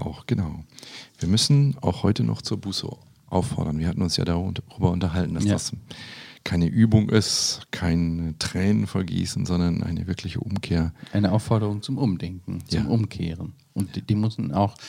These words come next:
Speaker 2: dem müssen auch Taten folgen.
Speaker 1: Ja.
Speaker 2: Wobei nicht die Taten retten, sondern der Glaube.
Speaker 1: Ja.
Speaker 2: Aber der Glaube zeigt sich in einer wirklichen, äh, Wende
Speaker 1: Ja.
Speaker 2: des Lebens. Schön. Hast du noch was zu ergänzen, Jochen?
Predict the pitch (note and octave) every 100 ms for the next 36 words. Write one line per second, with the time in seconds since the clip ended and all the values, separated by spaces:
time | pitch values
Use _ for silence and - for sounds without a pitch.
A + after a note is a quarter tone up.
0 | - A#2+ C3+ C3+ B2 - A2+ F2+ E2+ D#2
1 | D2+ D2 D#2 - - E2 - - - F2+
2 | F#2 G2 - - F#2 F#2+ A2 A2 A#2+ C3+
3 | A#2+ A2+ G#2+ G#2 F2+ D#2 D2 C2+ F#2 -
4 | - E2+ G2+ G#2+ F#2 G2 G#2+ A2+ - G#2
5 | G2 F2+ F2+ F#2 G2+ F#2 F2+ F2+ G2+ -
6 | F#2 F#2 F#2 - - - - - - G#2
7 | F#2 F2 E2+ F2 - - F#2+ G2 F2+ E2+
8 | C#2+ - _ - F2 - - G2 - -
9 | F#2+ F#2 - - - - _ _ - -
10 | - - _ _ _ - A#3+ B2+ - D#3+
11 | G3+ G3 F3+ - E3+ D#3 G3 C#4 - A2
12 | G2 G2+